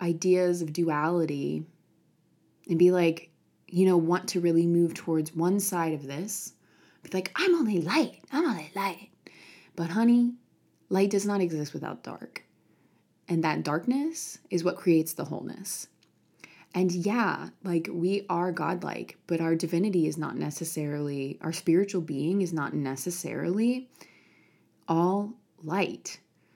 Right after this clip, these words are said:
Like, our soul self puts lessons and darkness in our lives so that we can learn to move through that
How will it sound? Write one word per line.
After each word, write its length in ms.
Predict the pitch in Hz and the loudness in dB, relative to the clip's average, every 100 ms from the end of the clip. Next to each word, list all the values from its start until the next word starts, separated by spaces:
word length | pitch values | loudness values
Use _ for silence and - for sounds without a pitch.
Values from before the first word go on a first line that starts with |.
| _ _ _ - | _ _ _ 0
Like, 340 | 165 160 - | 2 2 0
our 160 | 175 180 | 0 2
soul 340 | 175 - 240 | 0 0 0
self 340 | 262 196 175 - | -2 -2 -2 0
puts 320 | - 254 - | 0 2 0
lessons 580 | 156 170 - 180 147 147 | 2 2 2 0 0 -2
and 160 | 143 139 | -4 -2
darkness 500 | 156 175 233 240 196 | 0 4 4 4 0
in 100 | 160 | 0
our 160 | 147 | -2
lives 500 | 139 143 170 214 240 | 0 0 2 0 0
so 80 | - | 0
that 160 | 170 165 | 2 0
we 80 | 165 | -2
can 320 | 165 151 143 | -2 -4 -2
learn 640 | 143 147 165 208 214 220 - - - _ | -2 0 2 2 2 0 -4 -20 -20 _
to 580 | - 185 165 156 151 156 - _ _ _ _ _ _ _ - - - | 0 6 8 8 6 4 -2 _ _ _ _ _ _ _ -20 -6 4
move 420 | 175 170 165 160 | 6 8 8 6
through 400 | - 165 160 180 | -2 0 4 4
that 340 | 269 392 403 | 4 2 0